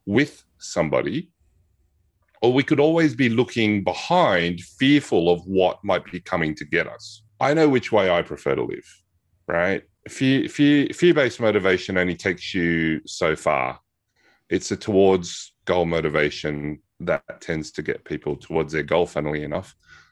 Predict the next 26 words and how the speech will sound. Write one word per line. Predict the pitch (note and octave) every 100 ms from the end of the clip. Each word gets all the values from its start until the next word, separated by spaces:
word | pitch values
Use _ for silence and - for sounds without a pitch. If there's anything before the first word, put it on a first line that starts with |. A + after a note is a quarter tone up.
| _
Um, | - F2 F2 F2+ E2+ E2 - _ _ _ -
and | A#2+ A2+
so | - B2 A#2 A2+ A2 G#2+ G2 - - _ _ _
let's | A2 G2+ G#2+
start | - - F2+ -
with | E2 D2+ - _ -
that | F2 A#2+ D3
attitude | G2 D#2+ D#2 - F2 D#2+
instead | F2 F2 - A2 F#2+
of, | F2 E2+
"Oh, | G2+ A#2 A#2+ G#2 G2
if | F#2+ A2+
I | A#2+
don't, | B2 A2+ G#2 -
if | A2+
I | B2 C3
see | - C3+ A#2 -
any | C3+ D3
movement | C3 C3 A2+ A#2
in | A2+
that | G#2+ F#2+
midline | G#2 A2 G2 F#2+ F#2+
where | F#2+ F#2+
your | F#2+
diastasis | F2+ F2+ F2 F2+ - - - E2+
is, | E2+ E2 D#2+